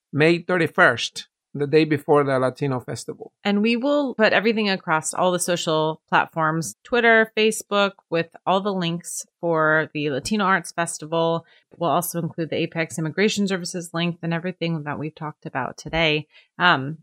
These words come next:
Speaker 2: thank you so much for taking the time to come in and chat with us. I really appreciate it. And for putting this on. And I'm really excited. I think that the trajectory that you were saying, that growth, having those sponsors, people are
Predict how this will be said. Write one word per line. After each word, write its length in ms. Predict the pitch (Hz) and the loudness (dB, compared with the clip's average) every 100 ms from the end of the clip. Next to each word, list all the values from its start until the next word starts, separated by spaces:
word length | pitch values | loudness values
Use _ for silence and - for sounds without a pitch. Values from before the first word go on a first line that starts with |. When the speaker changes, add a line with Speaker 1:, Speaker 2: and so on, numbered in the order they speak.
| - | 0
Speaker 2:
thank 200 | 285 349 | 0 2
you 80 | |
so 200 | 349 277 | 0 2
much 380 | 269 262 - - | 2 2 0 -4
for 140 | 165 170 | 0 0
taking 320 | 202 185 175 | 0 -2 -2
the 60 | 165 | -2
time 280 | 175 170 | -2 -2
to 80 | 151 | -4
come 200 | - 160 | -4 -4
in 120 | 156 | -2
and 120 | 151 147 | -2 -2
chat 220 | 151 - | -4 -4
with 180 | 156 - | -6 -6
us. 280 | - - - | -6 -6 -6
I 40 | |
really 260 | 165 175 151 | -2 0 0
appreciate 560 | 143 175 - - 104 | -2 -4 -4 -4 -2
it. 180 | 76 - _ - | -2 -4 _ -6
And 180 | 214 - | -4 0
for 140 | 233 | 0
putting 300 | 233 294 269 | 0 -2 0
this 220 | 220 - | -2 0
on. 420 | 226 160 131 131 - | 2 2 0 -8 -2
And 160 | 220 | 0
I'm 200 | 214 208 | 2 0
really 240 | 214 220 220 | -2 -2 -2
excited. 540 | - 220 220 214 185 - - - | -2 0 2 2 0 -6 -14 -2
I 80 | 185 | -2
think 280 | 202 196 - | 0 -4 0
that 280 | 175 165 - | 2 2 0
the 240 | 170 160 165 | 0 0 0
trajectory 600 | 180 165 170 - 185 170 | -4 0 -2 0 -2 -2
that 160 | 156 - | -2 -4
you 100 | 165 | -4
were 60 | |
saying, 360 | 160 175 165 165 | -4 -4 -4 -4
that 160 | - | -6
growth, 400 | - 156 160 170 - _ _ _ | -4 0 2 0 -6 _ _ _
having 260 | - 175 175 | -4 -2 0
those 180 | 160 - | -2 -4
sponsors, 560 | - 151 156 - 170 | 0 0 2 0 -2
people 300 | 160 175 - | -2 -4 -2
are 400 | 165 160 160 160 | 0 2 2 -2